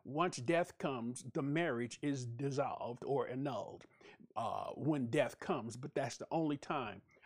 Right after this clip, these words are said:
uh, that the death can come, uh, to separate the husband and the wife. The only other separation of the husband and the wife is through divorce, and we'll get into that subject, uh, later on down in, uh, a few lessons later.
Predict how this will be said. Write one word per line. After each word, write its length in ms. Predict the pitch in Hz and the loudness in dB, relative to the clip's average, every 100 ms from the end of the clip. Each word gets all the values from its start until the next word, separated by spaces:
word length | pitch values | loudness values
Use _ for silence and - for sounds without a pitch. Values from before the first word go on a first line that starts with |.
| - | -4
uh, 220 | 113 110 | -2 -2
that 280 | 113 123 - | -2 -4 -4
the 80 | 117 | -6
death 360 | 117 131 127 - | -2 -2 -4 -6
can 160 | 123 | -6
come, 420 | - - 143 117 110 - _ | -2 -2 -2 -4 -8 -16 _
uh, 160 | 110 110 | -10 -4
to 120 | 143 | -4
separate 640 | - 160 131 123 123 117 - _ _ | 2 2 2 -2 -4 -4 -8 _ _
the 100 | 127 | -6
husband 460 | 117 151 135 123 135 | 4 4 4 0 -4
and 140 | 120 | -2
the 60 | 120 | -4
wife. 320 | 117 113 90 - _ _ - | 0 0 0 -6 _ _ -4
The 100 | 143 | 0
only 280 | 170 156 | 2 0
other 280 | - 175 175 | 2 2 2
separation 800 | - 156 143 139 135 127 135 120 117 - - | 0 -2 -2 -2 -2 -2 -4 -6 -8 -12 -4
of 160 | 139 | -2
the 80 | 120 | 0
husband 420 | 127 135 131 139 | 0 0 -2 -4
and 120 | 127 | -4
the 60 | 117 | -4
wife 360 | 113 117 117 - | -4 -4 -4 -6
is 140 | - | -10
through 280 | - 147 139 | -4 -2 0
divorce, 680 | 117 110 135 143 98 117 - - _ | -2 -2 2 2 0 -6 -12 -20 _
and 180 | 123 135 | -6 2
we'll 180 | 185 165 | 4 4
get 200 | 131 131 | 2 -2
into 240 | 123 135 | -2 -4
that 300 | 117 147 147 | 0 2 2
subject, 480 | - 151 123 120 113 - _ - | 0 0 0 -2 -6 -8 _ -12
uh, 80 | 87 | -6
later 360 | 110 139 139 127 | -2 0 2 0
on 180 | 123 113 | -2 -4
down 300 | 120 117 107 | -4 -4 -6
in, 160 | 113 | -6
uh, 340 | 110 117 110 - - - | -6 -6 -6 -8 -10 -10
a 140 | - 113 | -8 -6
few 220 | - 147 | -2 2
lessons 460 | 135 127 - 117 | 2 0 -2 -6
later. 380 | 120 147 139 107 | 0 2 2 -2